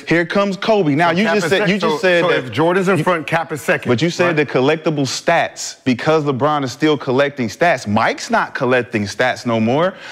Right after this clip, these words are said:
Speaker 1: So how is it that you say, "Okay, because Kobe's not collecting stats no more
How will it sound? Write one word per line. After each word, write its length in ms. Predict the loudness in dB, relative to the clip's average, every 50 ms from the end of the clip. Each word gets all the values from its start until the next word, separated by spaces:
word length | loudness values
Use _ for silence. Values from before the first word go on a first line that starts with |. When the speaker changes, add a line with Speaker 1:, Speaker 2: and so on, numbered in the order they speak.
| -10
Speaker 1:
So 220 | -4 0 0 2 2
how 320 | 2 2 0 2 2 2
is 120 | 2 2 0
it 140 | -2 0
that 220 | 0 0 0 0 -2
you 100 | -2 -2
say, 400 | -2 0 0 0 2 0 -2 -4 -6 -12 -14 -14 -12 -4 -2
"Okay, 520 | 0 0 0 0 0 0 0 0 -2 -4 -6 -8 -14 -20 -12 -6 -2
because 340 | -2 -2 0 0 -2 -2 0
Kobe's 400 | 0 0 0 0 0 0 0 0
not 200 | 0 0 0 0
collecting 420 | 0 0 2 0 0 -2 -2 -4
stats 460 | -2 0 0 0 -2 -2 -4 -4 0
no 160 | 0 2 4
more 440 | 4 4 4 4 4 2 0 -2 -6